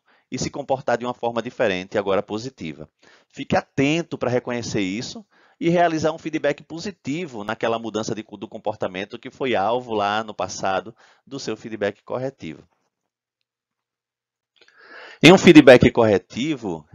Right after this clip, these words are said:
evite trazer fatos do passado. Usar expressões como, "Ah, mas você sempre", "Toda vez que você", e aí continua, "Lembra quando você", né?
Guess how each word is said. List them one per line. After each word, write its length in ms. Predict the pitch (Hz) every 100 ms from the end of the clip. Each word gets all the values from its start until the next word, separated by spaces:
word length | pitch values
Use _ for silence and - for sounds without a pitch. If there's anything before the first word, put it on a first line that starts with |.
| -
evite 380 | 127 127 190 -
trazer 340 | - 160 165
fatos 500 | - - 135 151 131
do 120 | 123
passado. 680 | 117 110 - 90 76 73 76 _ _ _ _
Usar 220 | 110 104
expressões 560 | 123 - 120 - 120 120
como, 580 | 120 113 98 85 71 69 _ - -
"Ah, 420 | 117 139 143 131
mas 200 | 123 113
você 320 | 104 - 120
sempre", 960 | 110 - 120 131 151 151 - 135 135 127 _ - - _ _
"Toda 320 | 208 214 175 147
vez 320 | 151 147 -
que 80 | 131
você", 920 | 127 - - 131 127 120 107 92 85 _ _ _ _ - _ _
e 80 | 92
aí 140 | 98
continua, 640 | 107 113 98 95 104 104 - - - - -
"Lembra 440 | 151 233 208 170
quando 240 | 156 147 131
você", 720 | 127 - 131 120 110 87 82 _ _ _ _
né? 200 | - 202